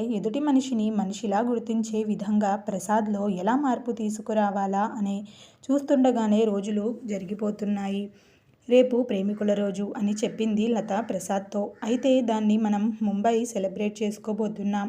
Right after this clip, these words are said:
అని చెప్పాడు ప్రసాద్. "అదేంటి?" అని అడిగింది లత. "అవును, నాకు అక్కడ పని ఉంది, ఇద్దరం కలిసి వెళ్దాం" అని అన్నాడు ప్రసాద్. "పోయినసారిలా అయితే నేను రాను" అని బుంగమూతి పెట్టి అంది లత.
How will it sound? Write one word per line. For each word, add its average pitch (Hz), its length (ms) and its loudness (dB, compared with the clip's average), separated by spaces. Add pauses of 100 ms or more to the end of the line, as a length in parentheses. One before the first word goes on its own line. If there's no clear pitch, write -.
అని 208 160 -4
చెప్పాడు 208 500 -2
ప్రసాద్. 202 500 -4 (500)
"అదేంటి?" 240 420 2 (140)
అని 214 220 2 (120)
అడిగింది 202 460 0 (140)
లత. 190 240 -4 (680)
"అవును, 208 280 0 (160)
నాకు 208 360 -2 (120)
అక్కడ 208 340 -6
పని 202 300 -4
ఉంది, 208 300 2 (520)
ఇద్దరం 247 380 2
కలిసి 208 320 0
వెళ్దాం" 202 440 0
అని 214 200 0
అన్నాడు 196 380 -2
ప్రసాద్. 196 520 -2 (420)
"పోయినసారిలా 247 840 4 (120)
అయితే 202 360 -2
నేను 208 340 0
రాను" 196 380 -2 (160)
అని 214 240 2 (520)
బుంగమూతి 240 520 2
పెట్టి 214 360 -2
అంది 196 320 -2
లత. 214 240 -2